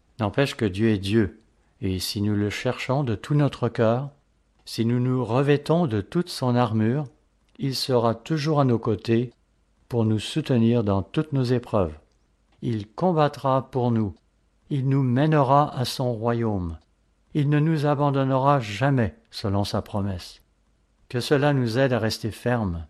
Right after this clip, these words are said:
à faire preuve de courage, afin que notre victoire soit assurée. N'abandonnons jamais la lutte. Souvenez-vous de ce qui est dit dans Deutéronome quatre, verset vingt-neuf. «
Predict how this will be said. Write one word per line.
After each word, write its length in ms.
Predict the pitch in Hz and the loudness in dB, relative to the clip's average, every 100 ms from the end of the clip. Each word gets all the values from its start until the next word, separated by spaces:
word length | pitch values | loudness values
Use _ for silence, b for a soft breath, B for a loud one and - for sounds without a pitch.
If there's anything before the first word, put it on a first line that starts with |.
| _ _ _ _ _ | _ _ _ _ _
à 80 | - | -2
faire 200 | 135 147 | 0 0
preuve 260 | - 170 143 | 2 0 0
de 80 | 117 | -4
courage, 760 | - 160 135 127 104 85 - _ _ _ _ _ | -2 0 2 2 0 -6 -14 _ _ _ _ _
afin 300 | - 120 147 | -4 0 2
que 80 | 139 | 2
notre 300 | 123 117 - | 2 2 0
victoire 560 | 104 139 - 131 131 139 | -2 -4 -2 2 2 0
soit 340 | - 117 107 - | -2 -2 -2 -4
assurée. 520 | 135 - 127 107 90 _ _ _ _ _ _ | -8 -4 -6 -6 -10 _ _ _ _ _ _
N'abandonnons 840 | 104 101 110 117 113 113 113 117 117 | -8 -4 -2 -2 0 0 0 0 -2
jamais 420 | 95 95 127 139 | -2 -2 0 0
la 140 | 131 117 | 0 -2
lutte. 360 | 95 - - _ _ _ _ _ | -4 -10 -20 _ _ _ _ _
Souvenez-vous 480 | - 196 170 151 143 | -2 2 2 2 2
de 140 | 110 104 | 0 -2
ce 140 | - | -4
qui 140 | - | -2
est 80 | 113 | 0
dit 160 | 107 135 | 2 0
dans 220 | 117 101 | 0 0
Deutéronome 640 | 101 127 131 117 113 104 | 0 0 0 2 0 -2
quatre, 340 | - 131 135 120 | 0 -2 -2 -6
verset 320 | 104 101 120 | -6 -6 -4
vingt-neuf. « 720 | 107 110 - 113 101 - - | -4 -4 -4 -4 -4 -12 -20